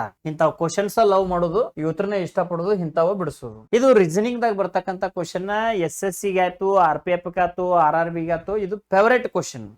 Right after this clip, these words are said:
ರೀಸನಿಂಗ್ ದೊಳಗ ಔಟ್ ಆಫ್ ಔಟ್ ಮಾರ್ಕ್ಸ್ ತಗೋಲಿಕ್ಕರ್ ನಿಮ್ ನೌಕರಿ ಆಗಂಗಿಲ್ಲ ತಿಳ್ಕೊಂಡ್ಬಿಡ್ರಿ ನೀವು. ಹಂಗಾರೆ ರೀಸನಿಂಗ್ ದೊಳಗ ಔಟ್ ಆಫ್ ಔಟ್ ಮಾರ್ಕ್ಸ್ ಹೆಂಗ್ ತಗೋದ್ ನೋಡ್ರಿ, ಅಬ್ಸರ್ವೇಷನ್ ಮತ್ತು ಕಾಮನ್ ಸೆನ್ಸ್ ಉಪಯೋಗ ಮಾಡ್ಕೊಳ್ರಿ. ಇಲ್ಲಿ, ಇಲ್ಲಿ ನೋಡ್ರಿ ಏನ್ ಮಾಡ್ಯಾರ, ನೋಡಿದ ಕೂಡಲೇ ಗೊತ್ತೈತಿ, ಇದ್ರ ಅರ್ಧ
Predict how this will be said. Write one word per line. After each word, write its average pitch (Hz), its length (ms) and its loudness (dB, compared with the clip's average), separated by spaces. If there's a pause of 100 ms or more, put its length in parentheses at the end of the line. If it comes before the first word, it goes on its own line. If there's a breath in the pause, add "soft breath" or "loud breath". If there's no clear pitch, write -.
ರೀಸನಿಂಗ್ 214 520 -2
ದೊಳಗ 240 240 4
ಔಟ್ 214 260 6
ಆಫ್ 226 160 2
ಔಟ್ 220 160 0
ಮಾರ್ಕ್ಸ್ 185 340 0
ತಗೋಲಿಕ್ಕರ್ 196 440 0
ನಿಮ್ 190 260 -6
ನೌಕರಿ 170 300 -2
ಆಗಂಗಿಲ್ಲ 156 480 -2
ತಿಳ್ಕೊಂಡ್ಬಿಡ್ರಿ 135 600 -6
ನೀವು. 98 220 -18
ಹಂಗಾರೆ 240 280 2
ರೀಸನಿಂಗ್ 226 380 -2
ದೊಳಗ 240 200 2
ಔಟ್ 208 220 4
ಆಫ್ 214 120 0
ಔಟ್ 202 140 -4
ಮಾರ್ಕ್ಸ್ 175 300 -2
ಹೆಂಗ್ 165 180 -6
ತಗೋದ್ 143 300 -6
ನೋಡ್ರಿ, 135 320 -4
ಅಬ್ಸರ್ವೇಷನ್ 233 1040 0
ಮತ್ತು 233 180 -2
ಕಾಮನ್ 190 420 0
ಸೆನ್ಸ್ 180 300 -8
ಉಪಯೋಗ 151 260 -4
ಮಾಡ್ಕೊಳ್ರಿ. 117 440 -6
ಇಲ್ಲಿ, 107 220 -12 (120)
ಇಲ್ಲಿ 254 160 4
ನೋಡ್ರಿ 240 380 6
ಏನ್ 240 360 0
ಮಾಡ್ಯಾರ, 233 240 4 (100)
ನೋಡಿದ 220 320 0 (100)
ಕೂಡಲೇ 226 300 0
ಗೊತ್ತೈತಿ, 202 420 -4
ಇದ್ರ 202 220 2
ಅರ್ಧ 156 240 2